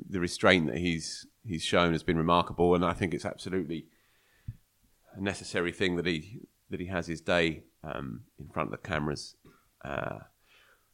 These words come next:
uh, and then, and then the E C B will be desperately trying to organise their own position on this thing.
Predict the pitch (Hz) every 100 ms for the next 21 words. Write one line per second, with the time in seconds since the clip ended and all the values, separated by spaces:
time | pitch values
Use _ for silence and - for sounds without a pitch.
0 | _ _ - 104 107 90 - - - -
1 | - 123 123 135 143 139 135 127 139 139
2 | 139 143 123 113 151 135 120 120 120 120
3 | 113 - - _ _ - 120 139 147 -
4 | - 117 101 95 82 - _ _ _ _
5 | _ - - 117 113 117 123 117 110 110
6 | 101 117 107 113 117 117 104 110 123 139
7 | 101 80 - 90 82 - - 80 62 50